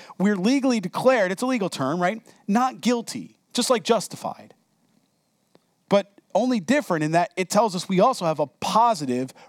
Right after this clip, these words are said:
righteousness to our account. That in our account, right, where we would be found wanting,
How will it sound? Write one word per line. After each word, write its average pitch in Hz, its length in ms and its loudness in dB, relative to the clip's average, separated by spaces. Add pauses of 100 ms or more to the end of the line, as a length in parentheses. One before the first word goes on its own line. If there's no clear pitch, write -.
righteousness 156 680 0
to 165 180 -6
our 131 160 -2
account. 123 420 -8 (680)
That 170 120 2
in 247 140 0
our 302 120 2
account, 151 440 -2 (500)
right, 170 340 2 (420)
where 175 440 0 (640)
we 196 220 0
would 226 140 -2
be 196 120 -2
found 185 400 2
wanting, 175 840 0